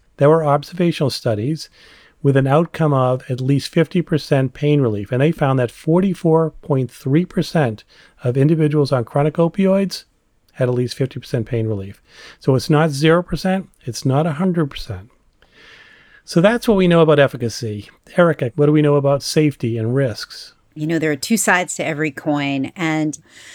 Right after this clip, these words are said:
Speaker 2: they do carry safety challenges and important risks.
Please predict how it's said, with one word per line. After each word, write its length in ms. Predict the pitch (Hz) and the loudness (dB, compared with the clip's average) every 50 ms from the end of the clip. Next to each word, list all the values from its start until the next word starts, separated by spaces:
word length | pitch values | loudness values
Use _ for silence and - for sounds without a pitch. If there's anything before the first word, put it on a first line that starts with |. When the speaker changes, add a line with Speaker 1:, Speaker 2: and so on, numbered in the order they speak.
| - - - - - _ _ _ | -20 -20 -20 -20 -20 _ _ _
Speaker 2:
they 160 | - 294 302 | 2 2 2
do 340 | 247 226 - 269 277 277 269 | 2 2 2 4 4 4 2
carry 540 | - - - - 220 214 214 202 175 160 156 | 0 -6 -6 -2 0 0 2 2 0 -2 -2
safety 840 | 151 - - 175 160 151 - - - 156 147 151 147 143 156 151 - _ | -4 -4 -4 -2 -4 -4 -4 -4 -4 -2 0 0 -2 -2 -4 -8 -12 _
challenges 640 | - - 185 165 165 170 165 - 170 160 156 147 - - | -2 0 2 2 2 0 -2 -2 -2 -4 -4 -4 -6 -6
and 280 | 185 165 160 156 156 143 | -4 -2 -2 -2 -2 -4
important 580 | - 170 160 135 - - 170 160 143 131 113 | -6 -6 -8 -6 -2 -2 -2 0 0 -2 -2
risks. 560 | 143 156 139 104 143 - - - - - - | 0 -2 -2 -2 -4 -8 -10 -12 -14 -16 -16